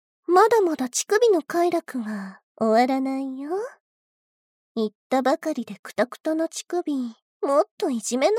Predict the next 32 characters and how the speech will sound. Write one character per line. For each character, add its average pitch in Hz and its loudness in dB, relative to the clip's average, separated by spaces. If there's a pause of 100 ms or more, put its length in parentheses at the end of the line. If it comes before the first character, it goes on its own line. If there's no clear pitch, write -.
(140)
い 605 -2
と。 370 -4 (1200)
だ 262 4
っ 262 -4 (280)
て、 262 -8 (420)
ま 415 6
だ 359 2
乳 - -8
首 370 0
は 226 -6
ビ 202 -2
ン 240 0
ビ 285 -2
ン 311 0
で 330 -4
し - -6
ょ？ 359 -4 (1120)
こ 381 2
れ 427 6
で 494 0
も 403 0
ま 370 2
だ 320 0
満 370 4
足 302 -4
し - -8
て 254 0
な 339 4
い 370 2
ん 349 0
だ 269 -6
よ。 202 -10